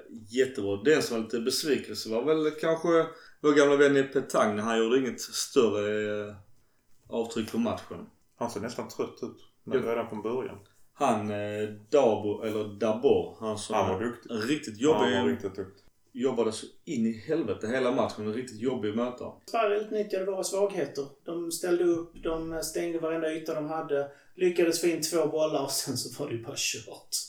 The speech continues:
Speaker 3: Alltså, sen så lyckades vi komma för oavgjort. Men i sjuttionionde och nittiotredje minuten fick vi våra mål.
Speaker 2: Och som sagt var, vi gjorde trettionio skott på mål. Eh, det är
Speaker 1: Ja, alla på den liknande.
Speaker 2: Jag tror att vi hade hänt en gång innan i Milans historia att vi hade så många i en match. Det är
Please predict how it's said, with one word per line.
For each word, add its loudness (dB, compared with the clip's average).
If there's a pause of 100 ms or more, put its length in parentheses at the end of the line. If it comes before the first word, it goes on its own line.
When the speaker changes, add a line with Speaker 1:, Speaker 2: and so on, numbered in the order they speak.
(540)
Speaker 3:
Alltså, -4
sen -2
så 2
lyckades 2
vi -2
komma -2
för -2
oavgjort. 2
Men -6
i -6
sjuttionionde -4
och -6
nittiotredje -2
minuten -6
fick -12
vi -12
våra -6
mål. -14 (560)
Speaker 2:
Och -2
som 2
sagt 0
var, 0
vi -2
gjorde 6
trettionio -4
skott -8
på -14
mål. -8
Eh, -10 (960)
det -2
är -2 (380)
Speaker 1:
Ja, 0
alla 6
på 2
den 2
liknande. 2 (100)
Speaker 2:
Jag 6
tror -6
att -4
vi 0
hade -2
hänt -4
en -6
gång -4
innan -4
i -6
Milans -4
historia -4
att -8
vi -10
hade -6
så -6
många -8
i -10
en -8
match. -8
Det -6
är -6